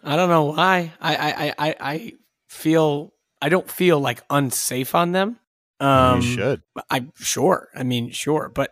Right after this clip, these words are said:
Speaker 1: I don't, I'm okay with them. I kinda like the thrill. I'm kind of a speed guy, though. I kinda like going fast and, like, I go, I drive pretty fast and,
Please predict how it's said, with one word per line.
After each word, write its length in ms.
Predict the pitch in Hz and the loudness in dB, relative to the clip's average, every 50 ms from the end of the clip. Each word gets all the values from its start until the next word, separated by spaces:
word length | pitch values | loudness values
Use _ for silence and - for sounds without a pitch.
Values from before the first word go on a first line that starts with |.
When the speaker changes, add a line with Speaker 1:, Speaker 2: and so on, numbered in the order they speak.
| - | -4
Speaker 1:
I 80 | - 175 | -2 -2
don't, 120 | 208 220 - | 0 0 0
I'm 140 | 202 220 240 | 2 2 2
okay 240 | 233 233 - 226 240 | 2 2 2 0 0
with 120 | 254 156 | 0 -2
them. 80 | 131 123 | -2 -4
I 100 | 123 123 | -8 -6
kinda 220 | - 156 165 156 | -4 -4 -4 -2
like 200 | 151 147 143 - | -4 -4 -6 -6
the 80 | - 135 | -10 -12
thrill. 300 | - - 147 160 160 143 - - - - _ - | -12 -6 -2 -2 -2 -2 -4 -10 -20 -20 _ -4
I'm 160 | 165 185 185 | -4 -2 2
kind 160 | 220 220 220 | 2 2 2
of 100 | 220 185 | 2 0
a 60 | 180 | -2
speed 320 | - - - 208 202 196 175 | -4 -2 -4 -6 -6 -6 -6
guy, 200 | - 143 123 135 | -6 -6 -6 -6
though. 160 | 139 160 - | -8 -10 -12
I 100 | 156 - 123 | -12 -12 -10
kinda 220 | - 151 147 143 | -6 -6 -6 -4
like 280 | 143 139 139 131 123 - | -4 -6 -6 -8 -8 -6
going 240 | - 147 143 135 123 | -4 -2 -2 -2 -4
fast 500 | - - 160 147 143 139 127 - - - | -4 0 0 2 2 2 0 -4 -6 -6
and, 340 | 143 135 135 127 123 123 117 - _ _ _ _ _ _ _ _ _ | -6 -4 -4 -4 -6 -8 -10 -14 _ _ _ _ _ _ _ _ _
like, 180 | - 139 127 - | -12 -10 -4 -2
I 120 | 156 151 143 | -2 -2 0
go, 240 | 143 151 143 143 | -2 -2 -2 -2
I 100 | 139 147 | -2 -2
drive 320 | 143 135 160 156 156 143 - | -2 0 2 2 2 0 -2
pretty 200 | - 170 156 131 | -4 -4 -4 -4
fast 540 | - - 151 143 139 135 120 - - - - _ | -2 -2 0 2 2 0 0 -4 -8 -16 -16 _
and, 680 | 131 127 123 123 120 120 120 120 120 120 117 131 156 | -8 -6 -6 -4 -6 -6 -6 -6 -8 -10 -12 -14 -18